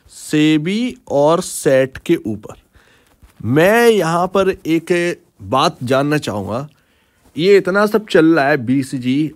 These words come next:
आप कुछ नहीं बोलते हैं, अभी तक बहुत सारे लोग कमेंट सेक्शन में बोले भी नहीं है। क्या लगता है, कौन ठीक लग रहा है? क्या बीसीजी सही लग रहा है अपनी जगह या फिर सेबी या सेट? बहुत सारे लोगों की राय है, so that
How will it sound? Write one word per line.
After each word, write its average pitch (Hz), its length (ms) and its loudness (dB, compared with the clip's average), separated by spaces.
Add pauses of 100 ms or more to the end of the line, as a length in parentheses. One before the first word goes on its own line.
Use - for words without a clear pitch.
(120)
आप 131 260 -6
कुछ 151 200 -2
नहीं 156 160 4
बोलते 113 360 -2
हैं, 104 120 -8
अभी 127 220 -4
तक 131 120 -6
बहुत 113 300 -6
सारे 135 200 0
लोग 139 160 -2
कमेंट 123 280 -6
सेक्शन 135 220 -8
में 123 120 -2
बोले 113 300 0
भी 110 120 -4
नहीं 87 140 -12
है। - 100 -20 (520)
क्या 220 140 4
लगता - 300 -2
है, 131 80 0
कौन 190 300 0
ठीक 147 240 -6
लग 101 80 -4
रहा 92 100 -12
है? - 80 -20
क्या 135 120 0
बीसीजी 190 500 0
सही 208 160 4
लग 196 120 4
रहा 190 200 4
है 214 180 -2 (380)
अपनी 196 200 -6
जगह 196 220 2
या 196 140 2
फिर 202 160 -6
सेबी 160 640 -2 (160)
या 156 140 0
सेट? - 340 -8 (880)
बहुत 131 240 0
सारे 165 180 2
लोगों 151 180 4
की 151 140 0
राय 120 220 2
है, 160 220 -2 (120)
so - 280 -2
that 180 280 0